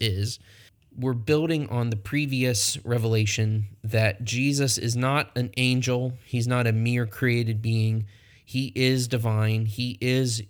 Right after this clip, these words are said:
Yahweh. He is equal with God the Father and with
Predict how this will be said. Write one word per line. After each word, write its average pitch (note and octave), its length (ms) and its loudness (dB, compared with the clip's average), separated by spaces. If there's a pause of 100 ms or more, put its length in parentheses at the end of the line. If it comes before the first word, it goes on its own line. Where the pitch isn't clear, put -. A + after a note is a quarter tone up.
Yahweh. G#2+ 640 0 (400)
He B2 260 -2
is A2+ 240 0
equal B2 560 -2
with A#2 320 0 (100)
God A2 280 2
the G#2+ 60 0
Father A2 520 2 (440)
and A2+ 280 0
with G#2 200 0